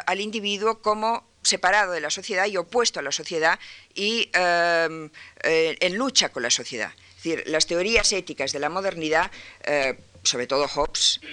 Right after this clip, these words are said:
pero otras también, eh, como la de Hobbes, lo que tienen, de lo que tienen que convencer es de que es racional, es decir, hay una explicación racional para, eh, la sumisión a las leyes, para la sumisión al Estado.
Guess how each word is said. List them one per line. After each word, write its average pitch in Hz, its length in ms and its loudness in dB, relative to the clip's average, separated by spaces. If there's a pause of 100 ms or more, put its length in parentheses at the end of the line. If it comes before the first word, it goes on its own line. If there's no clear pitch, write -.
pero 123 320 -4 (340)
otras 135 380 0
también, 131 540 -2
eh, 127 380 0
como 147 200 0
la 135 100 6
de 175 100 2
Hobbes, - 380 0 (240)
lo 185 160 4
que 196 140 -2
tienen, 220 420 0
de 185 80 0
lo 180 80 0
que 185 100 -8
tienen 226 240 0
que 170 120 -8
convencer 185 720 0 (400)
es 226 280 4
de 190 180 -4
que 208 380 2
es 247 380 4
racional, 160 720 -2 (100)
es 151 120 -10
decir, 156 240 -2
hay 208 140 0
una 202 100 -2
explicación 143 520 -4
racional 151 460 0 (400)
para, 208 400 2 (100)
eh, 160 140 -4
la 151 160 -2
sumisión 160 640 2
a - 60 -4
las 143 180 0
leyes, 143 340 0
para 147 200 0
la 139 100 2
sumisión 143 400 0
al 143 100 0
Estado. 110 400 0